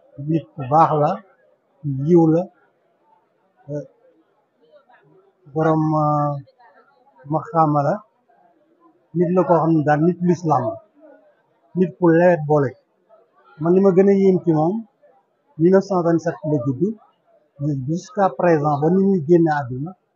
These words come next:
musul naaxul benn yoon. Donc loolu mandarga la ci nit ñi baax ñi. Comme quatre-vingt-quinze ans wala plus,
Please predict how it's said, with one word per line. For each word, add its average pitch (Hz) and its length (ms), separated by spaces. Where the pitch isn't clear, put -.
musul 180 520
naaxul 175 320
benn 147 160
yoon. 135 200
Donc 156 140
loolu 170 240
mandarga 170 480
la 151 100
ci 151 140
nit 160 200
ñi 160 160
baax 127 240
ñi. 110 100
Comme 165 200
quatre-vingt-quinze 180 760
ans 151 120
wala 156 180
plus, 175 260